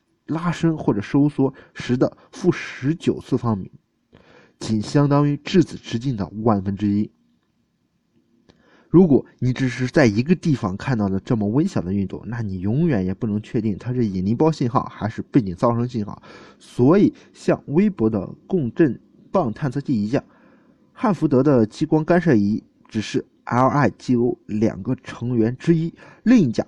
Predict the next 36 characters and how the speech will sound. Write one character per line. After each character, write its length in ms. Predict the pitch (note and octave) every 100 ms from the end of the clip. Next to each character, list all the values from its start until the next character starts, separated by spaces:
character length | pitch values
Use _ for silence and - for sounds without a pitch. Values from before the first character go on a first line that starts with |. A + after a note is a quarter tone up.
| -
完 360 | F#2+ A#2+ F3
全 260 | G3 B2+ C3+
相 240 | - D3+
同 120 | B2 A2+
的 80 |
干 180 | A2+ B2
涉 80 | A#2
仪 180 | F#2 G#2
位 220 | B2 A2
于 160 | G#2+ -
三 540 | - - C#3+ D3+ D#3
千 260 | D3 D3 C3+
千 220 | - C#3
米 100 | G#2
之 140 | -
外 160 | B2 G#2
的 100 | -
美 220 | F#2 F#2+
国 220 | F#2 C3 - - -
路 120 | F#3+
易 100 | F3+
斯 160 | -
安 160 | E3 G3
那 200 | A3 C3+
州 200 | C3 D3 - - - -
利 340 | G3 G#3+ A2+
文 260 | G2+ A2+ D3+
斯 200 | - _
顿 160 | G#3+ A2+
的 140 | F#2
河 220 | - C#3+
口。 180 | D3 - _
如 120 | - C3+
果 160 | C3
两 680 | G2+ G#2+ A#2 A2+ F#2 F#2 G2+
个 260 | D3 C#3